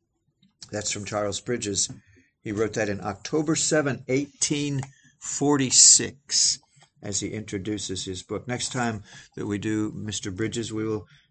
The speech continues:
start with chapter one of Proverbs. Thank you so much for listening. Do look around my site. We've got over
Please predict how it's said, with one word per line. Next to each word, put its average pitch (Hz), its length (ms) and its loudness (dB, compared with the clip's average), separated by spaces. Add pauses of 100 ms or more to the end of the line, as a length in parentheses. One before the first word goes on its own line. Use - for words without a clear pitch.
(220)
start - 400 -4
with 104 200 -6
chapter 104 440 0
one 135 440 0
of 110 360 -6
Proverbs. 113 640 -4
Thank 117 240 -10
you - 60 -8
so 113 260 0
much 110 260 -4
for 92 120 -6
listening. 143 560 0 (100)
Do 123 100 -2
look 101 220 -4
around 92 320 -4
my 90 120 -4
site. 120 440 0
We've - 140 -20
got 92 160 -8
over 98 260 -2